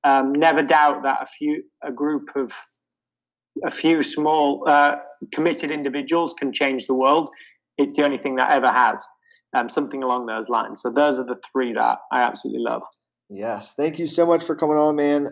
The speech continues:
Speaker 2: Uh, the last question I have for you before we let you go is, where's the best place for people to find you online?
Speaker 1: So if people visit strivers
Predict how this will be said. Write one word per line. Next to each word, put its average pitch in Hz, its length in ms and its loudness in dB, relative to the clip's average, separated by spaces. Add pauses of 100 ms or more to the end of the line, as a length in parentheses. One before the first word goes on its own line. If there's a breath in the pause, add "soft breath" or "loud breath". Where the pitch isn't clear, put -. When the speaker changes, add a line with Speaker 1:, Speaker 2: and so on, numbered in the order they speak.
Speaker 2:
Uh, 127 200 4
the 123 60 2
last 143 300 2
question 151 240 0
I 143 60 -2
have 143 180 0
for 151 60 0
you 139 100 2
before 131 240 -6
we 135 80 0
let 127 160 -2
you 120 160 -8
go 165 420 6
is, 123 240 2
where's 139 300 2
the 131 60 -10
best 131 240 -2
place 131 180 -4
for 123 140 -8
people 127 320 -8 (100)
to 123 140 -6
find 120 360 -6
you 135 260 6
online? 110 440 0 (1040 loud breath)
Speaker 1:
So - 160 2
if 156 160 2
people 220 300 4
visit 190 420 2
strivers 190 560 4